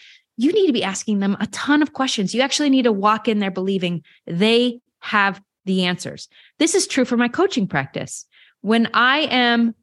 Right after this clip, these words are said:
on the phone with a C E O who's got all kinds of chaos swirling around them, yes, I have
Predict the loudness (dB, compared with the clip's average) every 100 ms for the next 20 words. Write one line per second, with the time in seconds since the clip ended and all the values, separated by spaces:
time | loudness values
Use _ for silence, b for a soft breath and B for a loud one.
0 | _ -2 2 2 0 0 0 0 -2 -6
1 | -8 -10 -4 0 2 2 2 0 -4 _
2 | -2 0 0 0 0 2 0 0 0 0
3 | 0 -2 -2 -2 -4 -2 0 0 0 -2
4 | -2 -4 -4 -6 -8 _ _ _ _ _
5 | 0 2 0 -4 -4 -2 0 0 -2